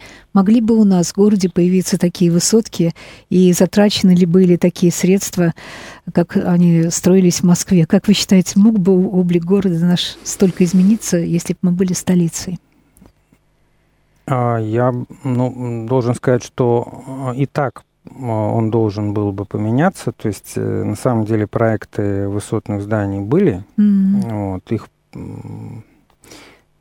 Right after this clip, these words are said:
Speaker 2: я думаю, что здесь было, а, и определённое, как я сказал, сопротивление, да, но, с другой стороны, м, возможно, действительно, если бы было больше денег, да, то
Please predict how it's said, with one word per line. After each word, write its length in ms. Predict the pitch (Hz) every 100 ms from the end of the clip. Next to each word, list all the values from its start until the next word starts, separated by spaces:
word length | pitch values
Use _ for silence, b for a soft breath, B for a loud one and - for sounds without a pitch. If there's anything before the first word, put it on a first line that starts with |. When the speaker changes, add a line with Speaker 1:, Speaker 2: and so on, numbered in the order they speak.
| _
Speaker 2:
я 140 | 120
думаю, 280 | 117 139 135
что 180 | 127 -
здесь 260 | 127 139 117 -
было, 1300 | - - - 139 131 127 139 127 123 117 117 113 117
а, 640 | - 113 110 110 110 110 107
и 100 | 120
определённое, 600 | 117 113 120 120 110 107
как 220 | - 110
я 80 | 113
сказал, 240 | 104 123 107
сопротивление, 960 | - - - 131 170 240 190 120 107 117 _ -
да, 280 | 120 110 139
но, 400 | 135 123 127 123
с 60 | 110
другой 260 | 123 127 190
стороны, 520 | - 147 127 120 113 B B B B B _
м, 800 | 151 - 127 117 110 107 104 107 - _ _ _ _ -
возможно, 520 | 107 123 185 151 139
действительно, 400 | 113 - - 120
если 280 | 110 117 110
бы 60 |
было 540 | 104 110 104 104 101 101
больше 520 | 104 107 104 - 107
денег, 420 | 104 180 160 - -
да, 420 | 98 104 113 113 -
то 720 | - 107 107 104 101 101 101